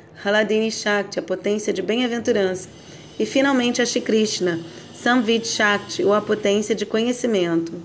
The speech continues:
Por aceitar Tridandi Sannyasa, a pessoa se rende completamente a Shri Guru e ao casal divino Shri Shri Radha Krishna.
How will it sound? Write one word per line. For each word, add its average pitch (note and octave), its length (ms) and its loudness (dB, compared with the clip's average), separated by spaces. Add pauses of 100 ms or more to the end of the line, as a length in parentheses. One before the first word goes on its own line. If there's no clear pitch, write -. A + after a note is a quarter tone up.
(920)
Por A3+ 220 6
aceitar A3+ 680 2
Tridandi A#3 440 0
Sannyasa, G3+ 640 2
a - 20 -4
pessoa G#3 500 2
se G#3+ 160 -2
rende G#3 360 -2
completamente A3 720 0
a G#3 40 2
Shri A3 180 -2
Guru G3 480 4 (480)
e G3+ 80 2
ao G3+ 80 2
casal G#3+ 340 2
divino G#3 480 2
Shri A3 300 0
Shri A3+ 400 2
Radha G3 340 2
Krishna. F3+ 560 0